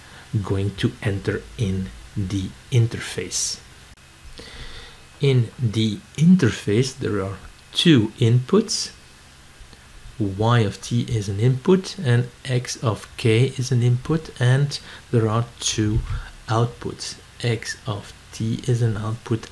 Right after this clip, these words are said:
and Y of k is an output. So Y of t is taken, it goes through sample and hold operations, a quantization step, and then digital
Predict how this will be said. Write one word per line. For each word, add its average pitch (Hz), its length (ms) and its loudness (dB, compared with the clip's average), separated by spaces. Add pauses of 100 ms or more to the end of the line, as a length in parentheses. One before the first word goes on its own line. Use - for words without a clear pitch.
and 110 360 -2 (400)
Y 101 420 0 (160)
of 104 280 -4 (140)
k 104 320 -4 (380)
is 104 260 -4
an 101 220 -8 (100)
output. - 500 -16 (460)
So 135 400 6 (720)
Y 131 340 4 (100)
of 120 120 -4 (280)
t 143 260 -2
is - 300 0 (120)
taken, 170 580 2
it 123 200 0
goes 120 300 2
through 117 500 4 (560)
sample 120 800 2
and 107 180 4
hold 120 380 0
operations, 143 640 2
a - 140 -14
quantization 123 880 0
step, - 520 -2
and 110 220 0
then 107 480 -2
digital 104 480 0